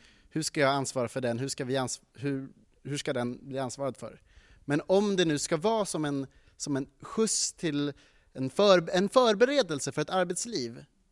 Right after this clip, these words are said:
då tycker jag att den borde ligga sist. Och då tycker jag den kan ha små uppgifter, eller vad det nu är, liksom, men mindre sentid. Och då tycker jag, i-, utifrån den formen, men utifrån den nuvarande formen som att det är en del av en utbildningslinje,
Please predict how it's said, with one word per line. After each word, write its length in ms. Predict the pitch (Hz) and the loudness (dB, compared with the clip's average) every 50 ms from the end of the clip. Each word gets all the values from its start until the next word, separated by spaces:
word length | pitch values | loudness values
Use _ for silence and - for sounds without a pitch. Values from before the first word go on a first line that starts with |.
| _ | _
då 300 | _ 160 160 220 220 208 | _ 0 2 2 4 4
tycker 300 | 196 - 190 180 - - | 2 0 -2 -4 -4 -4
jag 120 | 151 135 127 | -2 -2 -2
att 260 | 120 - _ _ _ | -4 -6 _ _ _
den 140 | 135 131 127 | -6 -4 -4
borde 140 | 131 127 123 | -4 -6 -4
ligga 240 | 127 123 117 120 | -6 -6 -6 -6
sist. 520 | 117 - - 196 180 - - - - - - _ _ _ _ _ _ _ _ _ _ | -4 -4 -4 -4 -4 -6 -8 -8 -12 -18 -20 _ _ _ _ _ _ _ _ _ _
Och 200 | - 151 - - - | -6 -6 -6 -8 -2
då 240 | _ 190 190 190 180 | _ 4 4 4 4
tycker 280 | 175 - 196 170 - 147 | 2 0 -4 -2 0 0
jag 60 | 127 | 0
den 80 | 127 117 | 0 -2
kan 140 | - 127 | -4 -4
ha 60 | 123 113 | -4 -4
små 240 | - - 160 175 | -2 0 4 4
uppgifter, 680 | 190 180 - 147 143 - - - 143 139 147 147 151 147 147 - | 4 4 4 -2 -4 -4 -2 -2 -2 -2 -2 -4 -8 -12 -8 -4
eller 260 | 143 139 135 127 127 | -4 -2 0 0 -2
vad 120 | 127 131 | -2 -2
det 100 | 127 127 | -2 -2
nu 200 | 127 127 127 120 | -2 -2 -2 -2
är, 220 | 113 117 117 120 120 - _ _ _ _ _ - _ _ _ | -2 -4 -4 -6 -10 -16 _ _ _ _ _ -20 _ _ _
liksom, 300 | - 117 - - 120 120 | -12 -10 -8 -8 -8 -8
men 320 | 120 135 135 135 135 135 131 - - - - _ _ _ - | -6 -4 -2 -2 -2 -4 -6 -10 -18 -20 -20 _ _ _ -18
mindre 560 | - 160 165 165 160 160 156 147 143 139 143 | -12 -8 -2 2 4 4 4 4 2 0 -2
sentid. 600 | - - 151 143 131 127 - 139 135 131 123 - - _ 131 - - | -2 -2 -2 -2 -2 -4 -4 -4 -4 -4 -6 -8 -14 _ -20 -12 -8
Och 100 | 156 143 | -8 -4
då 280 | 135 165 170 160 156 | 0 0 2 2 2
tycker 320 | 143 - 147 - - 135 123 | 0 -2 -6 -6 -4 -2 -2
jag, 180 | 117 120 120 127 - - - - - - - - - - - | -2 -2 -4 -6 -8 -10 -10 -10 -10 -8 -8 -6 -6 -2 -4
i-, 200 | 170 175 - 190 | -4 -2 0 -2
utifrån 360 | 180 - 190 175 - 185 180 | -2 0 -2 0 0 2 4
den 160 | 180 180 175 | 4 2 2
formen, 440 | - - 247 233 160 113 107 110 120 | 4 2 2 2 2 0 -4 -4 -4
men 100 | 131 143 | -2 -2
utifrån 260 | 151 - - 180 170 | -4 -4 -2 -2 0
den 100 | 165 175 | 2 2
nuvarande 380 | 202 220 202 196 214 220 220 202 | 2 2 2 2 2 0 0 0
formen 260 | - 156 143 143 135 | 0 0 0 0 -2
som 120 | - 143 | -4 -6
att 80 | 135 - | -6 -4
det 60 | 151 | -4
är 40 | 143 | -4
en 80 | 147 | -2
del 160 | 139 139 123 127 | 0 0 0 0
av 60 | 127 | -2
en 80 | 139 - | -4 -2
utbildningslinje, 1040 | 185 202 175 - - 165 151 160 165 156 - 226 262 254 226 180 135 120 117 123 | -2 -2 -2 0 0 0 2 2 0 -2 -2 -2 -2 -2 -2 -2 -2 -2 -4 -4